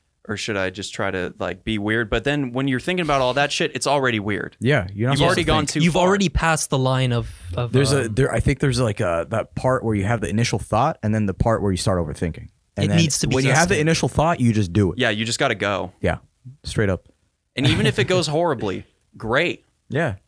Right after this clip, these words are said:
Speaker 1: Learn from that.
Speaker 2: Yeah,
Speaker 1: The
Speaker 2: don't
Speaker 1: pain is necessary for you to learn.
Speaker 2: <clears throat> Yeah.
Speaker 1: That's the, that's the biggest part about it.
Speaker 2: I feel
Speaker 3: It
Speaker 2: like
Speaker 3: is necessary to become Captain Sus every now and then.
Speaker 2: Yeah.
Speaker 1: You need to
Speaker 2: You're
Speaker 1: suck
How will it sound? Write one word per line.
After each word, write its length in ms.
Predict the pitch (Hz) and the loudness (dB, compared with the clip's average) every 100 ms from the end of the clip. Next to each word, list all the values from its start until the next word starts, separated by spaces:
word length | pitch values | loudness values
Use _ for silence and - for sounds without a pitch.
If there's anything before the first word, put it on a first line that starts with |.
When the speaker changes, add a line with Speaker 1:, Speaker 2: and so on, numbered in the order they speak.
| _ | _
Speaker 1:
Learn 260 | - 127 165 | 2 2 2
from 220 | - 120 | -2 -4
that. 200 | 98 - - | -4 -6 -6
Speaker 2:
Yeah, 220 | 123 143 | -4 -4
Speaker 1:
The 80 | - | -2
Speaker 2:
don't 220 | 101 151 | 2 2
Speaker 1:
pain 360 | 147 151 185 214 | 4 2 0 0
is 240 | 202 143 | -2 -2
necessary 800 | 131 139 160 160 - 127 98 87 | 0 0 0 0 0 0 0 -4
for 160 | - 131 | -6 -2
you 200 | 165 135 | 2 2
to 160 | 107 127 | 0 -4
learn. 560 | 104 117 160 143 104 98 | -2 0 2 0 -2 -8
Speaker 2:
<clears throat> 100 | - | -14
Yeah. 240 | - 87 87 - | -8 -8 -8 -2
Speaker 1:
That's 240 | 135 - | -2 -2
the, 180 | 165 147 | -4 -4
that's 260 | 120 143 - | -2 -4 -2
the 100 | 147 | -6
biggest 400 | 113 151 156 - | -4 -2 -2 -2
part 220 | 160 196 | -2 -2
about 300 | 120 92 90 | -2 -4 -6
it. 80 | - | -2
Speaker 2:
I 40 | - | 0
feel 160 | - | 2
Speaker 3:
It 20 | 156 | 4
Speaker 2:
like 100 | 170 | 4
Speaker 3:
is 80 | 147 | 4
necessary 600 | 160 180 190 190 170 147 | 4 2 2 4 4 2
to 100 | 143 | 2
become 320 | 135 151 135 | 2 2 2
Captain 400 | - 131 - 123 | 0 -2 0 0
Sus 420 | - - 113 - | 0 2 0 2
every 220 | 120 120 | 0 0
now 220 | 113 107 | 0 0
and 120 | 107 110 | 0 0
then. 160 | 107 | 0
Speaker 2:
Yeah. 600 | 104 101 110 107 107 104 | 0 0 0 0 2 2
Speaker 1:
You 140 | 120 165 | 2 2
need 380 | 156 180 196 - | 0 0 -2 -6
to 100 | 147 | 0
Speaker 2:
You're 160 | 131 | 2
Speaker 1:
suck 340 | 139 160 160 | 4 2 0